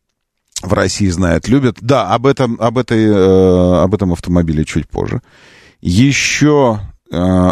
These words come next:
"Аватар ноль шесть", электрический стиль премиальный, ещё что-то такое. "Снова Чинган".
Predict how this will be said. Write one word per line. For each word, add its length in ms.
"Аватар 540
ноль 200
шесть", 440
электрический 580
стиль 420
премиальный, 680
ещё 240
что-то 340
такое. 460
"Снова 380
Чинган". 680